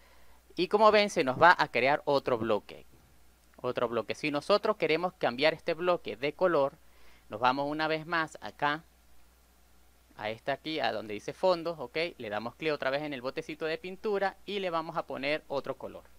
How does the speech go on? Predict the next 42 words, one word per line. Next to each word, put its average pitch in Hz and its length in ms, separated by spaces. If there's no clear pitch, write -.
Y 208 120
como 240 220
ven, 226 180
ahí 175 140
cambia 151 260
el 156 60
color 143 420
y 135 100
queda 131 440
la 104 140
celda 165 400
de 190 80
arriba 190 340
de 120 80
un 135 100
color 220 380
y 185 80
la 156 140
celda 196 280
de 190 60
abajo 165 300
de 135 80
otro 131 200
color. 104 300
Pero 156 320
ya 147 260
no 190 120
nos 190 180
gusta 196 340
lo 160 120
que 123 80
hicimos 165 340
aquí. 143 360
Queremos 135 380
borrar 123 260
esta 151 200
celda, 143 340
no 117 120
nos 143 120
convence 117 420
el 143 80
color. 127 340